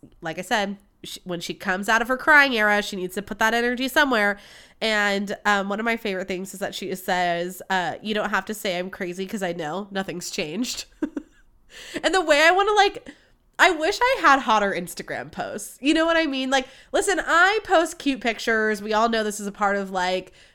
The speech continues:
me building up my self-confidence and whatever is, like, taking all these pictures and all this stuff. I just, like,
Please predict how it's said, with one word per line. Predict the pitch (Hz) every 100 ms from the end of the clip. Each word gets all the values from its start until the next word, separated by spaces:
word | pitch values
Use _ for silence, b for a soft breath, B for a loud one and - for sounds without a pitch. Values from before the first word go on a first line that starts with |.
| _
me | 160 208 214 208 202 196
building | 196 190 185
up |
my | 165
self-confidence | 170 170 - 294 294 277 262
and | 240 196
whatever | 202 196 202 196
is, | 190
like, | 165 -
taking | 196 185
all | 175
these | 165 185
pictures | 262 254 - 226 214
and | 202
all |
this | 185
stuff. | 202 226
I | 247
just, | 294
like, | 311